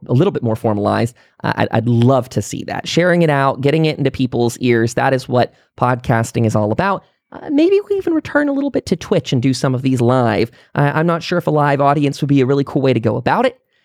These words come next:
I, uh, these kind of are just brain dumps right now, just me unloading my thoughts and trying to share some educational material at the same time.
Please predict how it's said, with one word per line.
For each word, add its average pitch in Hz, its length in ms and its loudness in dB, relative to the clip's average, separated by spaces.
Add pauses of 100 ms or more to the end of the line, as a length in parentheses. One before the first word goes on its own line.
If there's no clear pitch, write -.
(180)
I, 123 360 2
uh, 117 140 2
these 190 160 -8
kind 453 200 0
of 156 100 0
are 135 120 0
just 127 180 -2
brain 143 400 2
dumps 190 380 -4
right 220 200 2
now, 214 280 0
just 151 160 -2
me 139 200 2
unloading 123 580 2
my 117 140 2
thoughts 196 460 -4
and 135 100 -4
trying 135 200 0
to 117 80 -2
share 113 200 -2
some 117 160 -4
educational 135 520 -2
material 127 340 0
at - 60 -4
the 123 60 -16
same 117 200 -2
time. 117 240 -2